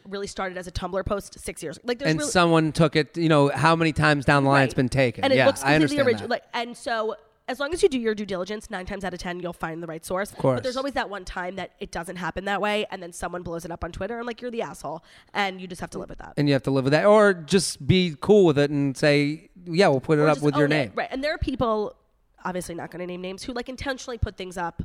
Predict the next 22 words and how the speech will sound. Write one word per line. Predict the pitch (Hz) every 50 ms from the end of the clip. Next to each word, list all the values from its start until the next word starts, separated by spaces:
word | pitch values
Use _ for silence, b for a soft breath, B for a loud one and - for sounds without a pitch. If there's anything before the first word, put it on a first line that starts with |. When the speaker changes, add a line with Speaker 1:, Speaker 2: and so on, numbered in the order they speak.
| b b b b b b
Speaker 1:
without | - 220 208 - - 180 175
credit, | - - 180 170 175 175
or | 160 185
a | 185
comedian | - - 240 233 214 214 214
will | 208 -
contact | - 359 381 370 - - 160
Speaker 2:
Well | 170
Speaker 1:
them | 165 202 196 196 208
and | - 196 220
be | 208 202
like, | 202 202 196 190 b b b b b
"Hey, | - 285 262
this | 233 254 -
is | 262 269
my | 285 269
joke. | 247 214 208 190 196 190 -
Here's | - 202 202 185
the | -
proof | - 202 190 180
of | 185
it," | 190 185